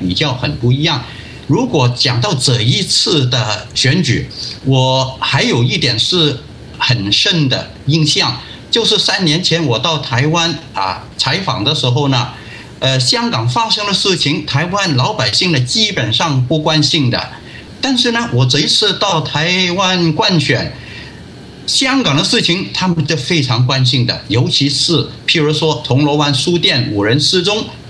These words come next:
这个事情，连出租司机、一般老百姓都知道。同时，台湾哪边也有一个周子瑜事件嘛，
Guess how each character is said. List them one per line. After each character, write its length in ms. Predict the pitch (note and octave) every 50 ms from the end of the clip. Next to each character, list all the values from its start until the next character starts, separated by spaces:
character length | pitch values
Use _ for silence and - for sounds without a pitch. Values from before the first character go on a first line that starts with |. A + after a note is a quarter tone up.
| - -
这 100 | - F#3
个 120 | D#3 C#3+
事 260 | B2+ - - F3+ D3+
情， 280 | B2+ - C#3 C#3+ D#3 D3+ - - - - - - - - - - - - - - - - -
连 440 | C#3 C3 C#3+ F3+ - A#3+ B3 A#3
出 200 | - - B3+ B3
租 140 | A#3 A#3 A#3
司 280 | A3 - - A#3 A#3 A3
机、 180 | - G#3+ G#3+ G#3+
一 260 | G#3+ - F3+ G#3+ A3+
般 200 | A3+ A3 G#3 F#3+
老 160 | D#3+ D3 F#3
百 180 | F#3+ D3 G#2+ G2+
姓 280 | - - F#3 D3 B2
都 180 | B2 - F3+ E3
知 160 | C3+ - F3 D#3+
道。 300 | F3+ E3+ C3+ - - - - -
同 220 | - - D#3 G3+
时， 360 | A#3 - - D3 D#3 G#3 - - - - -
台 220 | - - D3 E3 F#3+
湾 240 | F#3+ G3+ G3+ F#3+
哪 160 | D3 A2+ G#2 G#2
边 280 | C3 F3+ F#3+ E3+ C3
也 180 | A#2+ A#2+ C3+ G#3
有 220 | G3+ D#3+ A#2 A2+
一 140 | B2 D#3 F3+
个 100 | D3+ C3+
周 300 | B2 B2 G#3+ F#3+ E3+ C3+
子 260 | B2 - - G2 F#2
瑜 160 | F2+ F#2 A2+ C3+
事 220 | - - - F#3+
件 240 | F3+ D#3+ G#3 F#3+ E3
嘛， 260 | D3+ B2+ G#2+ F2+ -